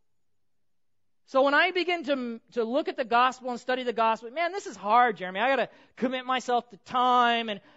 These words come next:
I gotta read, and these are words I don't know." Yeah, okay. They're words I didn't know either at one time. And then what I did was I got a dictionary, and I looked up those words,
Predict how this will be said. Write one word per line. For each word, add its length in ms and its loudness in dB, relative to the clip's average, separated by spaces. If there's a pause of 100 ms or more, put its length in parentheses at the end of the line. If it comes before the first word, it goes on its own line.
I 140 0
gotta 260 6
read, 680 2
and 120 -6
these 140 -6
are 100 0
words 360 0
I 100 4
don't 240 -4
know." 580 4
Yeah, 360 0
okay. 460 -2 (540)
They're 180 2
words 340 0
I 120 6
didn't 280 -6
know 200 -2
either 340 -4
at 120 -4
one 260 -4
time. 320 -4
And 140 -10
then 160 -6
what 120 0
I 100 0
did 200 -6
was 140 -6
I 80 -2
got 180 -2
a 40 -8
dictionary, 680 -10
and 80 -6
I 40 -2
looked 240 -2
up 200 -6
those 240 -6
words, 420 -4